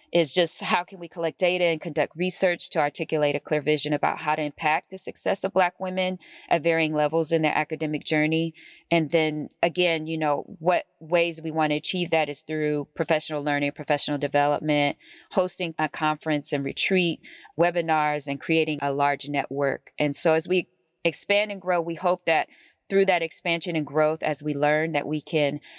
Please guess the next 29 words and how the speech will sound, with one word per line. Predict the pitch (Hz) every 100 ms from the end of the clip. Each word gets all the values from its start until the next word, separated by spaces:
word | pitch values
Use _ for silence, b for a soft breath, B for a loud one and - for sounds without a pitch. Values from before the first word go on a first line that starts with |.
| B _
provide | 196 170 175 180 180
expertise | 175 - 165 - 175
to | - 170
community | 165 165 165
colleges | - 156 156 156 156 -
to | -
support | 156 160 - 165
and | 156
sustain | - 147 - 156 151 147
institutional | - 156 - 170 185 - 175
capacity | - 190 175 175 - 196 190 202 B B B B -
to | 185
effectively | 160 170 - 170 160
address | 147 151 147
the | 160
needs | 156 151
of | 147
Black | 151 139
women, | 151 151 147
employees, | 139 - 147 147 -
and | 143
in |
students. | 135 - 151 143 139 - -
And | - 151
then | 170 180
also | 180 220 - 202 190 B B -
look | 196 196
at | 147
ways | 170 170 165